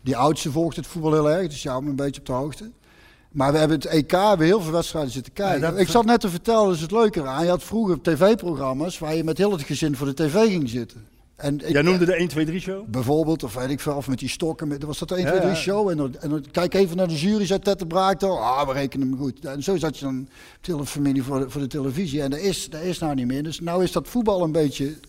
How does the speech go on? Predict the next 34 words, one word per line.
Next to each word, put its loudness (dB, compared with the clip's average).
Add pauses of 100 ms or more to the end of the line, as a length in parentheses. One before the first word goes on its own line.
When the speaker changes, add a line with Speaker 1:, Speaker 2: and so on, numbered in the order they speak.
Speaker 1:
hoe 2
ironisch 4
eigenlijk, -2
een -20
beetje 2
ons -4
familie, 2
eh, 0
dingen -2
geworden. -4
Dat -6
we -8
met -2
z'n -6
allen -2
voor -4
de -6
T -8
V -4
zitten. -12
Speaker 2:
Dus -6
hoe -4
verder 2
jij 4
het 0
wegduwt, -4 (540)
hoe -4
dichterbij 0
het -2
nu 0
naar 0
je -2
toe -8
komt. -10